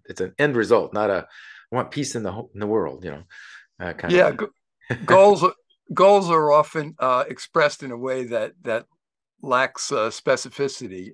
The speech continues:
Speaker 2: uh,
Speaker 1: Yeah.
Speaker 2: whereas, right, you're trying to drive toward, uh, more clarity, and also, you, from my point of view, trying to, to tie it more tightly to, to the notion of motivation.
Speaker 1: Yeah. So if somebody's listening to this and they wanna get a hold of you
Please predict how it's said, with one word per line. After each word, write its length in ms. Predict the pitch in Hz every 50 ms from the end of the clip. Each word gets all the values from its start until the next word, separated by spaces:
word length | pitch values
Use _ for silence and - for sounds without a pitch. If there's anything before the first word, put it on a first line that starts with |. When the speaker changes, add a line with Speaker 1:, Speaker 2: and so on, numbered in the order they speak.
| -
Speaker 2:
uh, 160 | 95 95 - 190 -
Speaker 1:
Yeah. 100 | 151 -
Speaker 2:
whereas, 460 | - 127 120 113 117 120 - - - -
right, 260 | 147 131 123 113 123
you're 140 | - 127 120
trying 280 | - - 165 151 143
to 60 | 139 123
drive 440 | 113 - 143 127 120 120 117 -
toward, 320 | - - 127 107 107 104 - _ - - - - - - _ _ _ _ _
uh, 280 | - 110 107 104 104 107
more 260 | 131 135 139 143 143
clarity, 680 | - - 151 131 127 123 123 123 120 120 117 113 - -
and 180 | - 107 110 113
also, 460 | 120 123 123 - - 143 123 113 117
you, 220 | 120 120 120 131 - _ _ _ _ _ _ _ _
from 160 | _ - 131 120
my 140 | 120 131
point 220 | 135 - 151 139 131
of 60 | 113
view, 120 | 123 123
trying 280 | - - - 123 120 117
to, 180 | 107 104 - - _ _ _ _
to 140 | - 117 117
tie 340 | - - - - 127 120 123
it 100 | 120 -
more 180 | 127 120 113 110
tightly 380 | - - 117 113 - 117 110
to, 220 | - - 117 98 90 - - - - - _ _ _
to 100 | - 127
the 80 | 120 123
notion 320 | 113 113 117 117 - 123
of 60 | 123 101
motivation. 720 | 117 120 113 107 95 110 104 104 - - - 78 - - _ _ _ _ _ - - -
Speaker 1:
Yeah. 280 | 90 90 85 82 78 - _ _ _ _ - - - - - - - - - - - _
So 420 | - - 160 156 156 165 160 - -
if 140 | 160 143 131
somebody's 340 | - 185 233 247 233 175 131
listening 420 | 135 160 185 - - 147 139 123 113
to 60 | 110
this 300 | 101 107 104 104 101 -
and 160 | - 113 110
they 40 | 117
wanna 220 | 113 123 139 139 123
get 120 | 123 120
a 40 | 107
hold 240 | - 139 170 170 127
of 100 | 104 -
you 280 | 78 76 73 78 104